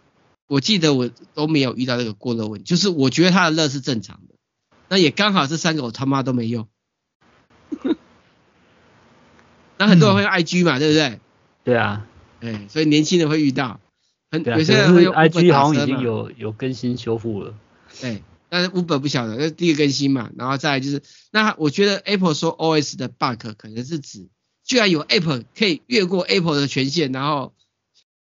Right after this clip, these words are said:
Speaker 1: 导致它过热，你懂我意思吧？<laughs> 我觉得它 bug 可能指的是，它本来 Apple 可能以为我用O S去让你这些软体干不到这件事情，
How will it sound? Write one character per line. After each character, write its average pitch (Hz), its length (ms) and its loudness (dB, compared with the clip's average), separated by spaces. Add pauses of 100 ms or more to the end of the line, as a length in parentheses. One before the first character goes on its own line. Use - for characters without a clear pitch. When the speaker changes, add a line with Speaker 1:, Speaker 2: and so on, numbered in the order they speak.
(360)
Speaker 1:
导 127 100 -2
致 143 140 -4
它 160 160 2
过 151 200 -2
热， 147 160 0
你 113 120 -6
懂 117 100 -6
我 120 80 -6
意 - 20 -6
思 120 140 -12
吧？ - 160 -20 (840)
<laughs> - 1200 -18
我 147 80 -4
觉 180 120 2
得 247 60 4
它 226 140 2
bug 165 360 -4
可 135 100 -6
能 135 140 -6
指 123 220 -14
的 127 60 -10
是， 147 260 -4 (240)
它 226 140 -2
本 139 200 -6
来 123 120 -6
Apple 156 340 -6
可 120 120 -10
能 110 140 -10
以 104 140 -14
为 107 80 -20
我 110 160 -20
用 143 80 -12
O 147 260 -2
S 123 220 -4
去 139 160 -16
让 135 180 -2
你 104 60 -16
这 123 80 -18
些 127 80 -8
软 113 160 -12
体 107 160 -20
干 131 160 -4
不 117 60 -14
到 120 100 -12
这 117 80 -12
件 113 120 -18
事 107 180 -20
情， - 180 -20